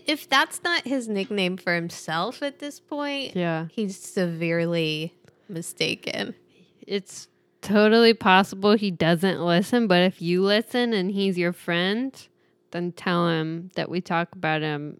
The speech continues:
Speaker 2: and it's his nickname.
Speaker 1: Alex Eaton Saltines.
Speaker 2: We're gonna make another enemy like Evan Kalish.
Speaker 1: No, Kalish, we love you.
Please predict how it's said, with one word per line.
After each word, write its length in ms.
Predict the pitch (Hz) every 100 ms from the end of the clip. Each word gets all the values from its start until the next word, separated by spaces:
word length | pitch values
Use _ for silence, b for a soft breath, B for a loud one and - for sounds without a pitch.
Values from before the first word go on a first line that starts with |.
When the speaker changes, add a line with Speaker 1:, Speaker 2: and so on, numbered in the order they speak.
| -
Speaker 2:
and 240 | 175 165
it's 280 | 156 151 -
his 200 | 170 151
nickname. 680 | 151 147 - 147 151 151 170 -
Speaker 1:
Alex 460 | 233 254 285 277 220
Eaton 260 | 220 214
Saltines. 920 | 196 190 170 170 - 160 165 170 - - B B B B B
Speaker 2:
We're 120 | 190
gonna 220 | 208 254 294
make 240 | 311 302
another 340 | 277 277 269 196
enemy 500 | 196 214 202 190 185
like 300 | 185 190 180
Evan 420 | - 196 190 190 185
Kalish. 880 | - 185 185 165 - 214 - -
Speaker 1:
No, 580 | 285 330 381 392 330 247 165
Kalish, 840 | 294 302 311 254 185 190 - -
we 140 | 220
love 320 | 208 220 233 226
you. 440 | 196 165 160